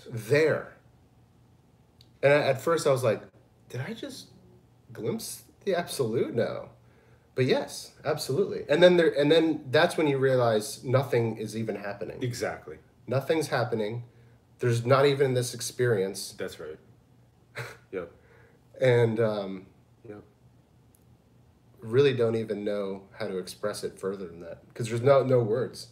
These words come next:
Speaker 2: Yep.
Speaker 1: There's not a thought, there's not a word that can relate to that, because the thoughts, the words are here on this plane, but absolute reality, the infinity, infinite,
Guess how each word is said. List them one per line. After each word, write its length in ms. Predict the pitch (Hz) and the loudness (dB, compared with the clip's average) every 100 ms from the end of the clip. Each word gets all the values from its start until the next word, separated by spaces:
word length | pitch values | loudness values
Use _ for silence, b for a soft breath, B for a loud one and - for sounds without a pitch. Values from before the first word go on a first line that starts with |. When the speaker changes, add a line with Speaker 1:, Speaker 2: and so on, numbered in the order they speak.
| - | -10
Speaker 2:
Yep. 280 | 95 90 - | -10 -8 -6
Speaker 1:
There's 180 | 113 113 | -6 -2
not 400 | 127 131 123 113 | 0 0 -2 -6
a 60 | |
thought, 540 | - - 123 117 113 117 | -8 -8 -2 0 0 -2
there's 140 | 104 | -4
not 160 | 117 107 | -2 -2
a 40 | |
word 640 | 101 104 117 107 101 107 b b b b b b | -4 2 4 4 2 -6 b b b b b b
that 160 | 104 95 | -8 -6
can 120 | 101 | -6
relate 280 | 98 98 95 | -4 -2 -2
to 60 | 95 | -4
that, 160 | 92 | -6
because 180 | - 113 | -6 -6
the 80 | 104 | -6
thoughts, 380 | - 127 123 - | 0 2 2 0
the 140 | - | -2
words 580 | 107 202 196 127 113 - 117 | 2 4 4 4 0 -6 -2
are 380 | 107 98 98 - _ - | 0 -2 -6 -18 _ -20
here 580 | - - 123 101 123 - 117 | -14 -4 -2 0 -2 -6 -8
on 120 | 107 | -6
this 120 | 101 | -8
plane, 460 | - 110 98 107 123 b b - | -8 -6 -4 -6 -10 b b -2
but 280 | 113 - - | -2 -2 -10
absolute 720 | - 120 120 123 123 190 190 | -4 -4 -2 -2 2 2 2
reality, 720 | 117 113 143 170 95 90 117 - | -2 0 2 2 0 -4 -8 -10
the 120 | 110 110 | -2 -2
infinity, 800 | 104 - 202 220 147 101 117 - _ _ - | -2 0 6 6 4 0 -6 -12 _ _ 0
infinite, 640 | 185 254 - 113 120 - | 0 2 0 0 0 -4